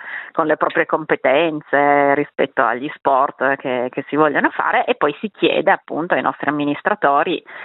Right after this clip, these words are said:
eh, tecnici, ovviamente anche politici, eh, insomma, di, di organizzare in modo diverso lo spazio pubblico.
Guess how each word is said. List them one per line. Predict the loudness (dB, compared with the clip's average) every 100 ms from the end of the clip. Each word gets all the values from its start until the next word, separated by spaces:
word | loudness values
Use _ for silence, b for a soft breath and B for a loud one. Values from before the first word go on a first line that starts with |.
| B B
eh, | 0 2 0
tecnici, | 2 2 2 -2 0
ovviamente | 0 0 0 -2 -2
anche | -2 0
politici, | 2 0 0 -8 -6 2 2
eh, | 2
insomma, | -4 -2 -4 -2 -4
di, | -6 -10 -8 -10 -12 -4
di | 2 2
organizzare | 2 -2 0 0 0 -4 0 2 2 0
in | 0
modo | -2 0
diverso | -2 0 0 0 -2 0 2
lo | 0
spazio | -2 -6 -6 -12
pubblico. | -6 -6 -4 -2 -2